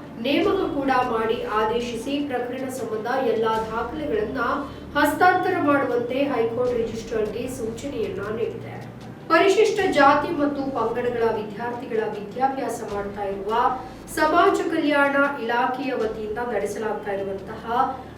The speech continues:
ವಸತಿ ನಿಲಯಗಳಲ್ಲಿ ಕೆಲ ಜಿಲ್ಲೆಗಳಲ್ಲಿ ಎರಡರಿಂದ ಮೂರು ಹಾಸ್ಟೆಲ್‌ಗಳಲ್ಲಿ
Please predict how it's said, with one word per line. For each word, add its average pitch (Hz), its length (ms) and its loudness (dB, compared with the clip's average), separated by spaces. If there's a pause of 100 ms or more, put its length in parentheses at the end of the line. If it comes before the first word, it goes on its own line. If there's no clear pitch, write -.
(120)
ವಸತಿ 381 480 6
ನಿಲಯಗಳಲ್ಲಿ 285 760 4
ಕೆಲ 247 320 0
ಜಿಲ್ಲೆಗಳಲ್ಲಿ 247 600 -4
ಎರಡರಿಂದ 226 540 0
ಮೂರು 269 560 0
ಹಾಸ್ಟೆಲ್‌ಗಳಲ್ಲಿ 240 1040 -2